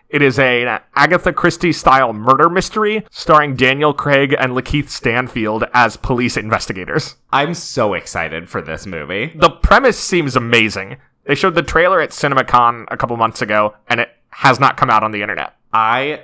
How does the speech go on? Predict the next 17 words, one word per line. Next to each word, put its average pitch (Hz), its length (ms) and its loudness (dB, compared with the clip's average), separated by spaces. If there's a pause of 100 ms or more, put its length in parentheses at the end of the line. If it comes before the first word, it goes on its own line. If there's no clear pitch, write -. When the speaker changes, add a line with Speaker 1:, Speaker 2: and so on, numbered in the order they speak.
(100)
Speaker 2:
cannot 90 420 -6
wait. 104 260 -8
Michael 107 300 -4
Shannon 143 560 -6
is 139 180 -10
in 131 140 -6
it. 127 260 -8
Jamie 107 300 -6
Lee 90 340 -12
Curtis 147 500 -4
is 131 160 -10
in 127 200 -2
it. 117 240 -2
Speaker 1:
It's 180 120 -2
an 226 60 0
incredible 208 380 4
cast. 98 400 0